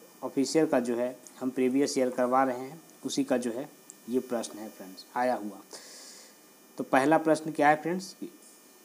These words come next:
पहला प्रश्न, प्रश्न है कि उड़ीसा का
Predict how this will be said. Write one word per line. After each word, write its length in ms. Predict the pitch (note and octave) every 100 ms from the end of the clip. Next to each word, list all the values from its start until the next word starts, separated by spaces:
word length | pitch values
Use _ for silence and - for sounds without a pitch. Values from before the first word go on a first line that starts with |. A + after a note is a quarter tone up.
| - -
पहला 240 | C3 C3+
प्रश्न, 360 | D3+ D3 C#3 - -
प्रश्न 260 | C#3+ C#3 D3
है 280 | C3 C#3+ - - - -
कि 80 | - -
उड़ीसा 380 | C#3 C#3+ - E3
का 400 | D#3+ C3+ C#3 -